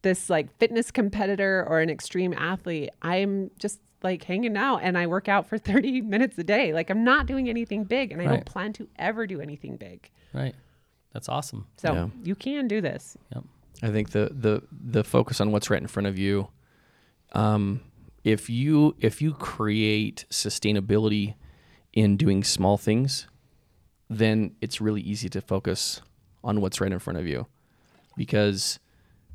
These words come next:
Speaker 3: it's, it's not gonna be this mountain to climb.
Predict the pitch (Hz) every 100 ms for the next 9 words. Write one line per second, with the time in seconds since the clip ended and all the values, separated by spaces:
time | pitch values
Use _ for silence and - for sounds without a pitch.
0 | - - - - - 110 - - - _
1 | - - 110 92 107 104 107 107 104 101
2 | - 101 92 107 - - 98 107 135